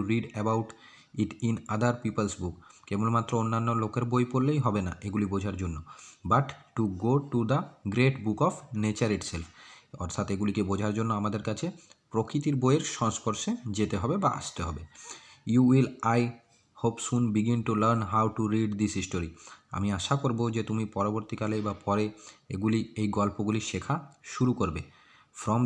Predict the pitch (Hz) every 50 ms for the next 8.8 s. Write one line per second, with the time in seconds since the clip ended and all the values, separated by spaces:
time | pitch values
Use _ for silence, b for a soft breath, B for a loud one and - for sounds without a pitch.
0 | 117 131 156 214 - - - _ - 87 98 117 143 135 - - 117 107 104 95
1 | 92 90 85 - 87 76 - - - 104 92 - 101 - - - 139 139 - 147
2 | 190 220 247 B B B B B B B - 98 101 95 - - 95 95 98 127
3 | 127 123 - 120 117 113 127 170 208 - - B B B B B B _ 107 107
4 | 143 208 - - - - - - - 120 123 110 - - 87 82 82 87 90 85
5 | 95 98 101 98 - 98 107 107 107 - 107 104 101 107 101 98 92 - 95 95
6 | 98 101 127 180 269 - - - - - 98 98 95 95 98 104 120 165 - -
7 | - _ _ - - - - 120 - - - 92 87 87 76 71 73 - B B
8 | B B B B B B - 107 107 123 135 135 139 143 135